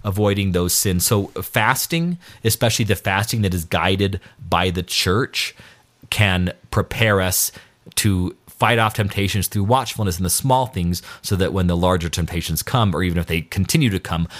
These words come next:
I can get better and better, better spiritually through Christ's grace and practically through my efforts that participate in Christ's grace and purging myself of these sins and these temptations,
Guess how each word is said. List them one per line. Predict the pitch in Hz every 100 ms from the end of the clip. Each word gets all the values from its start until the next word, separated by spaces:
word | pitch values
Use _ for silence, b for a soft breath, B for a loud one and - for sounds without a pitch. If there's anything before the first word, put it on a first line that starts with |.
| B B
I | 95
can | 98
get | 90 80
better | 87 87
and | 85 76
better, | 90 85
better | 78 95 92 90 - -
spiritually | - - 151 151 - 104
through | 90 90
Christ's | - 82 85
grace | - 85 85 -
and | 85
practically | - 85 80 90 76 73
through | 90
my | 80 -
efforts | 92 - 82
that | - 87
participate | - 87 113 101 87 78 76
in | - 82 76 B B
Christ's | - 82 -
grace | 82 80
and | 76
purging | 73 73 73
myself | 71 - 62 - -
of | 67 67
these | 65 64 - - _ _ _
sins | - 62 67 - -
and | 65
these | 65 - - _
temptations, | - 62 - 62 69